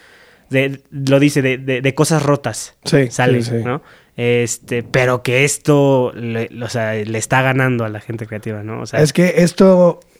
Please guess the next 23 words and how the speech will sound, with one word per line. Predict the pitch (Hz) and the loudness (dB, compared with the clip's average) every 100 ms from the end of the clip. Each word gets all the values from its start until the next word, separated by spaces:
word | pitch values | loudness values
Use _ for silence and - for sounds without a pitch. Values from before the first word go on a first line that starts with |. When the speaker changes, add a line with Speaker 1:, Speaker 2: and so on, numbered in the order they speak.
| _ - | _ -8
Speaker 2:
estoy | 131 - 160 | -4 2 4
completamente | 175 175 160 160 160 | 4 4 4 4 4
de | 135 | 2
acuerdo, | 107 123 135 - - _ _ _ _ _ _ _ _ | 2 2 2 2 -4 _ _ _ _ _ _ _ _
pero | 156 135 135 131 123 120 117 - | 0 2 2 2 2 0 -2 0
lo | 131 | 0
que | 131 | 0
pasa | 117 143 147 147 | 0 2 4 4
es | 147 | 2
que | - 147 143 - _ _ _ _ _ _ _ | 2 2 2 -2 _ _ _ _ _ _ _
esto | - - 175 | -2 2 2
ni | 147 | 2
siquiera | 113 127 135 | 0 0 2
es | 139 | 2
que | - 123 | 0 -4
esté | - 127 | 0 0
malo | 127 123 127 120 | 2 2 2 0
como, | 107 98 95 _ _ _ _ _ _ _ _ - | -2 -6 -8 _ _ _ _ _ _ _ _ -6
no | 120 | -2
sé | 127 | 0
cómo | 139 | 0
explicarlo, | 127 110 120 120 101 | -2 -2 0 0 0
pero | 104 101 95 | -4 -4 -6